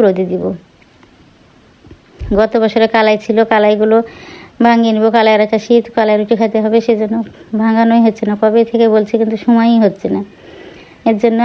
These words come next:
আজকে বের করে নিব। গত বছর কালাই আমি ধুয়ে একদম সেভেন আপের বোতলে রেখে দিয়েছিলাম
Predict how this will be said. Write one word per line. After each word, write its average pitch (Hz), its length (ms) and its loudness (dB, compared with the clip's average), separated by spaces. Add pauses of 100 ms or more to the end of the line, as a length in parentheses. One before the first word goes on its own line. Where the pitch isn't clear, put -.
আজকে 208 180 -4 (100)
বের 208 180 2
করে 202 200 2
নিব। 190 120 -2 (140)
গত 208 100 0 (100)
বছর 208 160 -4 (100)
কালাই 208 200 2
আমি 214 180 0
ধুয়ে 226 280 4 (140)
একদম 214 300 -2 (140)
সেভেন 208 300 -2
আপের 208 200 -4
বোতলে 214 340 0
রেখে 208 220 2
দিয়েছিলাম 190 380 -2